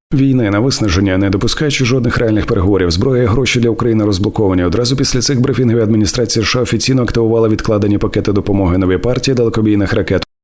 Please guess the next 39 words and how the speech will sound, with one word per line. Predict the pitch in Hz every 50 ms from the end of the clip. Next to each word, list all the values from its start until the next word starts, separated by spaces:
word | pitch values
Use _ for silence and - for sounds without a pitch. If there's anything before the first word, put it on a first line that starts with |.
| _ - -
ударні | 147 143 143 139 131 127
безпілотники | 123 120 - - 131 131 123 113 120 107 120
останнього | 117 107 - - 117 110 104 101 98 98
покоління, | - 98 - - 98 98 98 90 90 90
фінансування | - 120 120 117 110 - 127 127 127 123
оборонних | 117 117 117 117 113 110 95
закупівель | - 120 104 - 104 120 123 123 117 110
в | 107
Європі, | 104 101 95 98 92 82 90 90 - _ _ _ _ -
технічне | - 110 - 110 104 92 - - 98
обладнання | 90 101 98 98 95 98 95 92 92 95
для | 95 95 92 95
розвідки | 95 104 110 120 139 135 - 139
і | 127 117 110
електронної | 104 98 95 - - - 113 95 98 98 95 92
боротьби. | 95 98 101 95 95 92 92 87
Символічно, | - - 143 135 135 117 101 90 - - 101 90 90
що | - - 110 95 -
рішення | - 127 123 110 - 107 104 92
про | - 104 95 92 95
розблокування | 95 98 92 95 107 120 - - 131 127 104 101 98 92
зброї | 92 107 127 120 104 92
ухвалили | 92 - - 131 120 120 110 104 101
того | 92 117 110 104
самого | - - 120 113 113 117 117
дня, | 123 127 123 92 87
коли | - 98 98 92
Трамп | - 113 117 113 117 104
заявив | 104 98 95 98 92
про | - - 104
відсутність | 101 98 - - - - 135 - -
Путіна | - 135 - 131 127 123
як | 113 -
реального | 113 107 107 104 101 101 92
гравця, | 95 104 95 87 - 98 90 87
а |
психологічна | - - 101 - - 117 104 110 135 - - 135
мета | 113 107 95 98 95 90
США. | - - 104 92 90